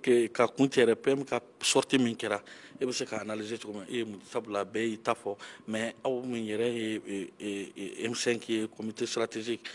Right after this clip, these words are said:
aw yɛrɛ bɔra k'a fɔ aw n'olu de baara ɲɔgɔn ma ye, aile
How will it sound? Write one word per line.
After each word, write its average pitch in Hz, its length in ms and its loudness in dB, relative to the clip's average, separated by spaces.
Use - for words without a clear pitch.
aw 98 80 -4
yɛrɛ 117 180 2
bɔra 110 180 0
k'a 98 120 -6
fɔ 123 240 -2
aw 113 100 -2
n'olu 107 340 -4
de 101 380 -6
baara 110 300 -2
ɲɔgɔn 110 160 -6
ma 104 100 -6
ye, 90 140 -10
aile 104 340 -8